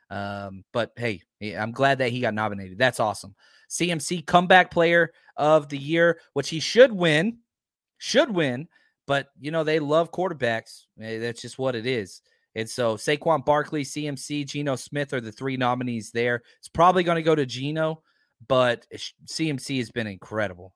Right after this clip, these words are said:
I mean, just a-, absolutely just amazing. And DeMeco Ryans, uh, nominated for, uh, Assistant Coach of the Year. So just great job there, man. So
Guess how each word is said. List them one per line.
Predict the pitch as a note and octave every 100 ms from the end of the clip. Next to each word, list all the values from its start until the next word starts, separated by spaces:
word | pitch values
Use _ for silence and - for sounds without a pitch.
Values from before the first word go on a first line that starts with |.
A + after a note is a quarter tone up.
| -
I | G2+ G#2
mean, | G#2 G2+ F#2+
just | G#2 - -
a-, | B2 A2+ -
absolutely | C3 C3+ - A#2 A2+ G2+ G2 F2+ _ _ _
just | A#2 A2+ G#2 _ _ _ _ _ _
amazing. | A2+ A#2+ A#2+ G#2+ F#2+ G2
And | F#3+ B3+
DeMeco | F3 E3+ F3+
Ryans, | D#3+ G#3 D3 F2 - _ _ _ -
uh, | A#2+ B2
nominated | B2+ D3 D#3+ D3+ D#3
for, | - C#3 - G#2
uh, | A2 _ _ -
Assistant | B2 - C#3+ D#3
Coach | E3 -
of |
the | C#3
Year. | E3 B2+ - _ _ _
So | - B2+ A#2+ A2+ G#2
just | A#2 A#2
great | - C#3+
job | C#3+ C#3+ C3
there, | B2 A#2+
man. | G2+ G2+ G2
So | B2+